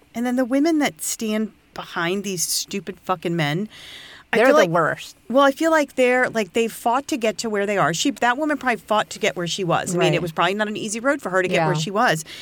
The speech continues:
Speaker 2: And
Speaker 1: And
Speaker 2: it
Speaker 1: so she
Speaker 2: probably
Speaker 1: was
Speaker 2: happened to her a lot. She was probably
Speaker 1: Oh, absolutely.
Speaker 2: harassed
Speaker 1: And so
Speaker 2: and
Speaker 1: she was like, "I took it. They need to take it." And she just kept her mouth
Speaker 2: Yeah.
Speaker 1: shut because if she didn't, she was gonna lose all that work.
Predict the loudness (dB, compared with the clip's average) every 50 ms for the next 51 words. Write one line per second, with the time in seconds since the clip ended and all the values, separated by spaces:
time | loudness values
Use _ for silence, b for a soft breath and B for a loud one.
0 | B B 2 4 4 6 6 6 6 6 4 4 4 4 2 2 0 -4 -4 0
1 | 2 2 4 4 4 4 2 2 2 0 -2 -4 -4 -4 -4 -2 -2 0 0 2
2 | 2 2 0 0 0 2 4 4 4 4 2 2 2 4 2 2 0 0 0 0
3 | 0 0 2 4 4 6 6 6 6 4 4 2 0 0 0 0 0 0 0 0
4 | 0 0 0 2 2 0 0 2 0 0 0 0 -4 -4 -4 -4 -2 0 0 2
5 | 2 2 0 -2 -2 -2 -2 -4 -2 -4 -6 -6 -6 -6 -6 -6 -6 -2 -2 -2
6 | -2 0 0 0 2 4 4 4 4 4 4 2 2 0 -2 -2 -2 -2 -2 -2
7 | -2 -4 -4 -2 -2 0 2 2 0 0 -2 -2 -2 -2 -2 -2 -2 -2 0 0
8 | -2 -2 -2 -4 -8 -12 -8 -4 -2 0 0 2 2 0 0 0 0 0 2 2
9 | 2 0 0 -2 -4 -4 -2 -2 -2 -2 -4 -10